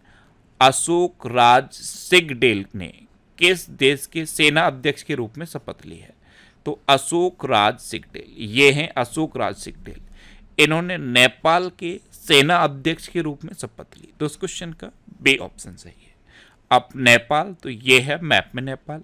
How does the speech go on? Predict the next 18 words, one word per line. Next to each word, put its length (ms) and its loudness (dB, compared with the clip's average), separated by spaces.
नेपाल 300 0
की 160 -12
कैपिटल 380 -8
क्या 180 -14
है? 180 -18
काठमांडू। 540 0
नेपाल 380 0
की 120 -12
करेंसी 400 -8
क्या 180 -4
है? 80 -6
नेपाली 440 2
रुपया। 340 -6
नेपाल 340 2
के 120 -8
प्राइम 240 0
मिनिस्टर 260 -10
हैं 220 -10